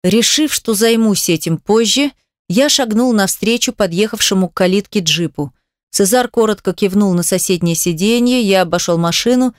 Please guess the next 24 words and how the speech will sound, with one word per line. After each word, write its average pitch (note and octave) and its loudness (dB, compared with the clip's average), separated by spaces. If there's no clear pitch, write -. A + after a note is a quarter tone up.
и G3 2
открыл G3 0
пассажирскую F3+ -2
дверь. D3+ -4
«Привет», E3+ 0
коротко G3+ 0
глянул F#3 0
он E3+ 0
на E3+ -2
меня. D#3+ -2
«Привет». D#3+ -2
А F3 -2
вот B3+ -2
я D#4+ 2
не D#4 0
отказал G#3+ -2
себе E3 -6
в - -12
том, - -2
чтобы F#3+ 0
ввинтиться F#3 -2
в E3+ -6
него F3 0
взглядом. D#3 -4